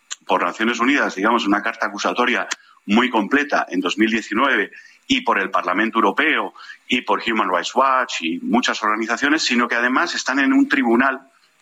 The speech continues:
en los Estados Unidos que ha decidido el día veintinueve, eh, porque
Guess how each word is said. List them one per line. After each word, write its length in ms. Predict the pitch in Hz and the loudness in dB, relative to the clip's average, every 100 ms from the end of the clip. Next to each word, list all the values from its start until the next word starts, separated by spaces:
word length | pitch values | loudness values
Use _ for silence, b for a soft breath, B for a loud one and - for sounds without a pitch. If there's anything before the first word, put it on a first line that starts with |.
| _ | _
en 100 | 107 | 0
los 180 | 101 98 | 0 -2
Estados 420 | - 127 135 135 | -2 0 0 2
Unidos 420 | 135 139 135 - B B B B B _ | 2 4 0 -4 B B B B B _
que 400 | 143 147 - - | -2 0 -4 -6
ha 120 | 127 | -2
decidido 720 | 139 143 - 143 165 143 113 - | 0 -2 0 2 4 2 0 -2
el 120 | 92 | 0
día 180 | 107 120 | 2 2
veintinueve, 800 | 135 135 135 143 147 143 165 - - | 2 0 2 2 4 2 0 -4 -2
eh, 480 | 110 110 110 110 107 | 2 4 4 2 0
porque 560 | - 104 - 98 98 | 0 -2 2 2 2